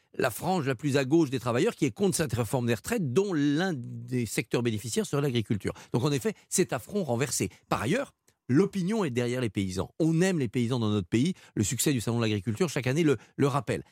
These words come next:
Alors, est-ce que tout ça peut faire une mayonnaise électorale et permettre à Macron, en deux mille vingt-deux, d'avoir un vote rural qu'il n'a pas eu en deux mille dix-sept ? Il était le, le président des centres-villes et des bobos. Ça, on en est loin, quand même.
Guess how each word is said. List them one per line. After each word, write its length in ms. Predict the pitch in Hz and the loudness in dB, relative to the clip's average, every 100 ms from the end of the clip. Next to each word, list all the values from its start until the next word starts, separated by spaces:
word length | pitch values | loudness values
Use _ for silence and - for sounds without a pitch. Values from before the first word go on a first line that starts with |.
| _ | _
Alors, 140 | - 180 | 0 0
est-ce 100 | - | 0
que 60 | 208 - | -4 -2
tout 100 | 240 | 0
ça 180 | - 240 | 2 0
peut 120 | - | -2
faire 160 | 160 170 | 0 0
une 80 | 160 | 2
mayonnaise 460 | 156 147 147 113 - _ - | 2 4 2 0 -6 _ 2
électorale 640 | 175 160 - 110 98 82 - - | 2 2 0 0 0 -2 -8 -8
et 80 | - | -2
permettre 320 | 151 170 190 | 0 0 0
à 40 | 165 | 0
Macron, 380 | 165 - 160 | 0 -2 -2
en 40 | 147 | 0
deux 80 | 131 | 0
mille 140 | 131 | 0
vingt-deux, 320 | 131 131 151 | -2 0 0
d'avoir 280 | 120 113 113 | 0 -2 -2
un 60 | 120 | -2
vote 200 | 123 - | -2 -6
rural 600 | 113 143 120 139 120 90 _ _ _ | 0 0 2 0 0 -6 _ _ _
qu'il 180 | - 110 | 0 4
n'a 120 | 120 | 4
pas 180 | 113 170 | 2 2
eu 120 | 294 | 4
en 100 | 302 | 2
deux 100 | 151 | 0
mille 140 | 123 104 | -2 0
dix-sept ? 340 | 110 110 - | -2 -2 0
Il 80 | 101 | -2
était 180 | 92 139 | 0 0
le, 120 | 113 - | 0 -4
le 80 | - | -6
président 320 | 107 107 127 | 0 2 2
des 80 | 131 | 0
centres-villes 440 | 117 131 196 269 180 | -2 0 0 2 2
et 60 | |
des 80 | 131 | 2
bobos. 360 | 151 294 226 - _ _ _ _ _ | 2 2 0 -2 _ _ _ _ _
Ça, 380 | - 220 254 277 _ - - - | 2 4 2 -2 _ -8 -8 -2
on 120 | 139 | 0
en 120 | 190 | 2
est 60 | 180 | 2
loin, 260 | 131 87 | 2 0
quand 120 | - | -4
même. 120 | 131 | -12